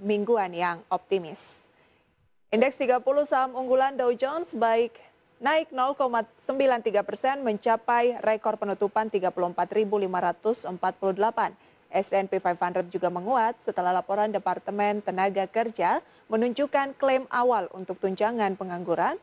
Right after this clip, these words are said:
mencapai empat ratus sembilan puluh delapan ribu untuk pekan yang berakhir pada satu Mei, dibandingkan lima ratus sembilan puluh ribu pada minggu sebelumnya.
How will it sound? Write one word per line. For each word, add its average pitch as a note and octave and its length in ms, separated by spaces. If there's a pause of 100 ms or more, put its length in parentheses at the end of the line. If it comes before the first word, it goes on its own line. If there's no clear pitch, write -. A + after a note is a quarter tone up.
(220)
mencapai F3 480
empat - 160
ratus A#3 560
sembilan G#3 400
puluh F#3+ 160
delapan F3+ 240
ribu A#3+ 400 (240)
untuk G3 240
pekan B3 400
yang F#3+ 320
berakhir G#3+ 480 (320)
pada F3 640
satu F#3+ 320
Mei, G3+ 400
dibandingkan G#3+ 640 (320)
lima C4+ 160
ratus C#4+ 320
sembilan A#3+ 400
puluh G#3+ 160
ribu G#3 400
pada E3 160
minggu E3+ 480
sebelumnya. D3 640